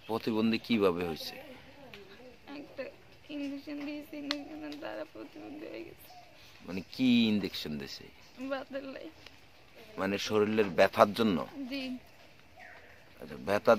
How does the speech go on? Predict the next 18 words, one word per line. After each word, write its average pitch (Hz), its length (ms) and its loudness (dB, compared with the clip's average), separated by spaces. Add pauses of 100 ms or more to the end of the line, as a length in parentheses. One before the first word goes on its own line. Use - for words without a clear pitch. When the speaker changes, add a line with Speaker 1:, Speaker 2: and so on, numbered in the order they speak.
Speaker 1:
জন্য 120 200 6
ইনজেকশন 107 580 2
দেওয়ার 104 260 6
পরে 107 340 2 (600)
কি 95 140 -2
আপনার 90 360 4
মা, 87 380 2 (580)
মানে, 87 160 -4
প্রতিবন্ধী 101 560 0
হয়ে 95 280 4
গেছে? - 240 -8 (800)
Speaker 2:
জি। 233 380 -10 (1080)
Speaker 1:
আচ্ছা, - 360 -4 (640)
তো 120 60 -2
এই, 127 360 2
এইটার 117 380 4
পরবর্তীতে 110 680 4
কোনো 104 320 0